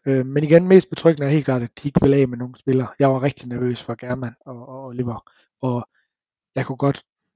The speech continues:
følge jer blandt andet i, vi skal have nogle kroner til at købe nogle nye spillere, så vi skal sælge Oliver. Men det tænker jeg ikke, vi har brug for nu.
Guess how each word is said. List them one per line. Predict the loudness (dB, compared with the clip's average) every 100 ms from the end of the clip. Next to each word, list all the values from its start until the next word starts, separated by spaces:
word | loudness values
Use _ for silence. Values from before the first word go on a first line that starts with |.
| _ _ _ _ _ _ _
følge | _ 0 4 4 4
jer | 0 0 -2 -2
blandt | -2 0
andet | 0 2 2
i, | 2 -2 -6
vi |
skal | -6 -6 -4 -4 -2
have | -4 -4
nogle | -8 -8
kroner | -4 -2 0
til | 0 0
at |
købe | -2 -2
nogle | -2 -6
nye | -6
spillere, | 0 0 2 -2 _
så | -12
vi | -6
skal | 4 6
sælge | 6 2 2
Oliver. | -2 -2 -6 -12 -20 _
Men | 2
det | 4 4
tænker | 2 -2 4 4
jeg |
ikke, | 4 2
vi |
har | 2
brug | 2 2
for | 0
nu. | -6